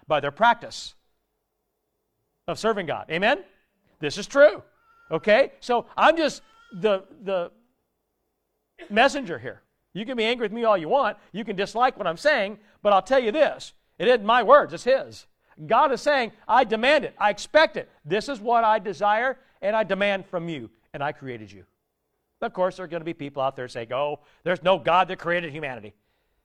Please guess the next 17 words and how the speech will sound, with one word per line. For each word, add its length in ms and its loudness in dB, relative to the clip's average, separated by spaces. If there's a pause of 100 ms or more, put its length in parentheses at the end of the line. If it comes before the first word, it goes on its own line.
<laughs> 580 -20
I 100 -8
know 120 -6
otherwise. 500 -10
Do 80 -10
you 140 -6
know 240 4
otherwise? 540 4 (500)
All 240 10
you 120 2
have 160 4
to 60 -8
do 160 -2
is 100 -2
see 100 -6
the 100 -4
miracle 720 2